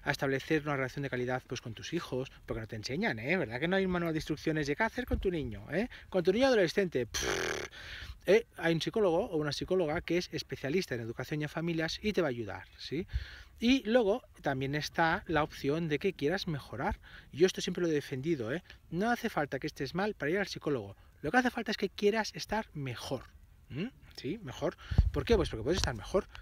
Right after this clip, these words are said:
Mira, esto es como un asesor fiscal, ¿eh? Los que sois autónomos me entenderéis, como yo,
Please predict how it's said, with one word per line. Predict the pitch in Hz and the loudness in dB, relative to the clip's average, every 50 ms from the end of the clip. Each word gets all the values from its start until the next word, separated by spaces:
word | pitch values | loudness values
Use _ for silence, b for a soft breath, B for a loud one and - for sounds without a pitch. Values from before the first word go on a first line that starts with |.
| B B | B B
Mira, | 190 190 156 - _ - - - - - - - - - - - - - - - - | 0 0 0 0 _ -14 -20 -20 -20 -20 -20 -14 -14 -14 -14 -14 -18 -20 -16 -8 -2
esto | - 180 - 233 | -2 0 0 0
es | - | 0
como | - 214 208 | 2 2 2
un | 185 | 2
asesor | 165 160 - 175 - | 2 2 0 0 -2
fiscal, | - 139 120 - - 113 - - - - - - - 135 | -2 -6 -8 -8 -8 -10 -12 -12 -18 -20 -20 -12 -4 -2
¿eh? | 170 226 262 B B B B B B | 0 0 0 B B B B B B
Los | 143 151 - | -2 0 0
que | - 156 | 4 2
sois | 202 202 | 4 6
autónomos | 220 202 214 214 220 220 196 170 | 6 4 4 4 4 2 0 0
me | 160 | -2
entenderéis, | 139 135 123 117 123 135 127 104 - - - | -2 -2 -2 0 2 0 0 0 -2 -10 -12
como | - 117 120 120 | -10 -6 -4 -4
yo, | 117 107 - | -4 -6 -8